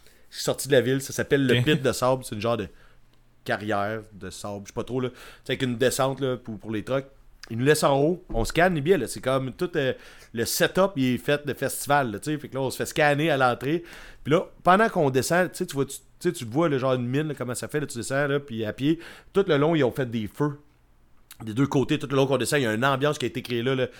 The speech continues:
Speaker 1: des feux qui viennent d'être allumés parce que, tu sais, t'as un show par soir qui est là. C'est pas toute la soirée, il y a du monde qui font des, euh, in and out, là. Eux, ils ont fait un esti de gros setup pour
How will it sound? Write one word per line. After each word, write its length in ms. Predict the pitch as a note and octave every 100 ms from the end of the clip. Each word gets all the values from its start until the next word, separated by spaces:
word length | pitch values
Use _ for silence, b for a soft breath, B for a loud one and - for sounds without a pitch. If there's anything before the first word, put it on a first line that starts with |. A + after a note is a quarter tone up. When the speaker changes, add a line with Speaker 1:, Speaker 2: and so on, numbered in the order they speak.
| B -
Speaker 1:
des 80 |
feux 140 | A#2+ D3+
qui 100 | A2
viennent 160 | C#3+
d'être 180 | C#3 A#2+
allumés 240 | B2+ A#2+ F#3
parce 160 | B2
que, 100 | -
tu 80 | C3+
sais, 100 | D3
t'as 160 | C3 B2+
un 140 | D3
show 200 | D3 E3+ D#3+
par 160 | C#3+
soir 260 | - C3+ C3+
qui 120 | G#2+
est 20 |
là. 140 | G#2+ B2+ B B B B B B - -
C'est 160 | A2
pas 160 | D3 D3
toute 180 | D3+ C#3
la 80 |
soirée, 280 | B2+ C#3 C3
il 40 | C#3+
y 20 |
a 20 |
du 80 | A2+
monde 100 | C#3+
qui 60 |
font 100 | C3
des, 240 | A#2+ A#2+ A#2
euh, 440 | G#2+ G#2 G2+ G2+ G#2+
in 160 | A2+
and 80 | A#2+
out, 140 | B2+ B2
là. 80 | A2+
Eux, 120 | C3+
ils 160 | B2+ A#2+
ont 60 |
fait 140 | C#3 B2+
un 100 | B2
esti 300 | D3+ - C#3
de 60 | C#3
gros 180 | D3+
setup 480 | - B2+ - C#3 C#3
pour 380 | - C3 C3+ C3